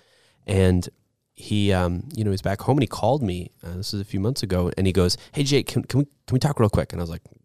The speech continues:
"Yeah, sure." Uh, you know, never called me before. And he just said, "Hey, I just wanna let you know something. You know, your documentary, I watched that.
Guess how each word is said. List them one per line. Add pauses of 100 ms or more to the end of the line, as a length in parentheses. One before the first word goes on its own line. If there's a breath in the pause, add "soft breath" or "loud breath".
(220)
"Yeah, (100)
sure." (400 soft breath)
Uh, (300)
you
know,
never
called
me
before. (340 loud breath)
And
he
just
said,
"Hey,
I
just (280)
wanna
let
you
know
something.
You
know,
your (360)
documentary,
I
watched
that.